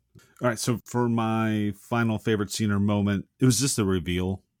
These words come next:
of what was in the shack. 'Cause earlier in the movie, we have Sandra and Jeff try to sneak over to Camp Crystal Lake to see what is over there, and they get caught by the police. And the police take him back to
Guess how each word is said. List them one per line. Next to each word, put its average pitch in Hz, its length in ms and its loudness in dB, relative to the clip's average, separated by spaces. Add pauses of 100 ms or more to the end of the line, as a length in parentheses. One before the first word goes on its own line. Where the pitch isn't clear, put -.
(180)
of 85 140 -8
what 82 140 -4
was 90 180 -6
in 85 120 -4
the 80 60 -6
shack. 87 480 -6 (480)
'Cause 87 640 -8 (340)
earlier 123 460 4
in 113 160 0
the 104 80 -2
movie, 92 800 0 (600)
we 92 140 -6
have 90 540 -4 (100)
Sandra 98 420 -6
and 85 120 -8
Jeff 101 580 -6 (440)
try 98 180 -4
to 92 60 -6
sneak 104 300 -4
over 87 300 -2
to 135 480 2
Camp 82 420 -8
Crystal 87 360 -8
Lake 76 260 -8 (120)
to - 80 -14
see 104 220 -2
what 82 180 -6
is 78 160 -8
over 104 220 0
there, 73 360 -10
and 85 120 -8
they 87 80 -6
get 85 260 -10
caught 82 280 -10
by 82 100 -10
the 80 80 -16
police. 107 560 -6 (340)
And 87 100 -12
the 85 40 -12
police 95 280 -12
take 92 240 -10
him 85 80 -12
back 80 280 -10
to 85 120 -18